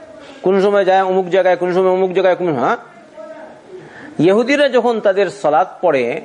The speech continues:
তখন কিন্তু শয়তান ধারে কাছে আসে না। তিনি উত্তর দিলেন, "তোমরা মুসলমান,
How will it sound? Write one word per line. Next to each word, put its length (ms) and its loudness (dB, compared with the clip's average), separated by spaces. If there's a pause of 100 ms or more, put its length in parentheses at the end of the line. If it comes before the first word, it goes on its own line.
(200)
তখন 220 0
কিন্তু 280 -2
শয়তান 360 0
ধারে 200 0
কাছে 240 -2
আসে 220 -2
না। 100 -14 (1500)
তিনি 180 2
উত্তর 300 0
দিলেন, 480 0
"তোমরা 320 2
মুসলমান, 840 -2